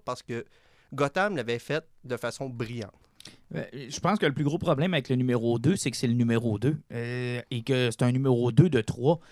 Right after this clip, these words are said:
Speaker 2: sais, on avait eu la même discussion sur Wonder, euh, Woman Dead Earth, où on se demandait, euh, tu sais, trois numéros, ça aurait pas été suffisant. Finalement, il y en a eu quatre, euh, au total, puis ça a bien fait.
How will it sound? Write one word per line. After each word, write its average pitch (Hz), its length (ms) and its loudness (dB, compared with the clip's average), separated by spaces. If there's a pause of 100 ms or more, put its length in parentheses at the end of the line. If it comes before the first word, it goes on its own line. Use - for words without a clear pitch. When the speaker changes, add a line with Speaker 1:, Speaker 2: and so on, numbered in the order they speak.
(220)
Speaker 2:
sais, 214 100 2
on 226 80 4
avait 139 180 2
eu 175 60 2
la 170 120 0
même 156 160 -4
discussion 190 360 -4
sur 160 180 -2
Wonder, 127 220 0
euh, 123 400 2
Woman 135 340 -2
Dead 127 200 4
Earth, 151 360 2
où 120 200 -4
on 117 80 -2
se 127 120 -2
demandait, 123 600 0
euh, 110 40 -2
tu 147 160 -4
sais, 139 60 -2
trois 147 200 -2
numéros, 135 320 0
ça 139 120 -2
aurait 113 120 -6
pas 131 100 2
été 127 140 -4
suffisant. 127 500 -4
Finalement, 127 260 -4
il 156 80 -4
y - 20 -4
en 123 60 -4
a 120 60 -2
eu 117 140 -6
quatre, - 380 -4
euh, 123 140 -2
au 123 120 -2
total, 139 440 0
puis - 100 -14
ça 107 100 -6
a 110 60 -6
bien 117 220 -4
fait. 151 260 0